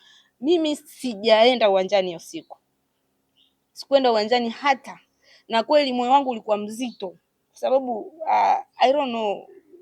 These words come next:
inawezekana Mungu naye aliamua kunionyesha tu, "Yu, usiende uwanjani." Niko nyumbani hapa, mzee wa Saluti ananipigia simu, "Agi, mbona huku magetini una-, unasubiriwa wewe,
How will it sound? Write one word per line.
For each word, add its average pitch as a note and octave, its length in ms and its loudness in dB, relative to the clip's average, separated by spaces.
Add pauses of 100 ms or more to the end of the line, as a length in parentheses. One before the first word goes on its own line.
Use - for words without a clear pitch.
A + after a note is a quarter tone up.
(180)
inawezekana A3 640 -4
Mungu G#3 380 -8
naye G3 220 -4
aliamua F3+ 400 -2
kunionyesha F3+ 640 -8
tu, A3 220 -20 (320)
"Yu, G3+ 300 -14
usiende F#3 420 -10
uwanjani." D#3 420 -12 (400)
Niko E4+ 220 2
nyumbani B3+ 460 4
hapa, A#3+ 200 2
mzee A#3 260 2
wa C4 140 8
Saluti A3 520 0
ananipigia F#3+ 600 -2
simu, G#3+ 380 -10 (160)
"Agi, A3 340 0
mbona B3+ 260 -2
huku B3 180 -6
magetini G#3 480 -6
una-, F#3+ 300 -4 (100)
unasubiriwa G#3+ 960 -2
wewe, A3+ 420 2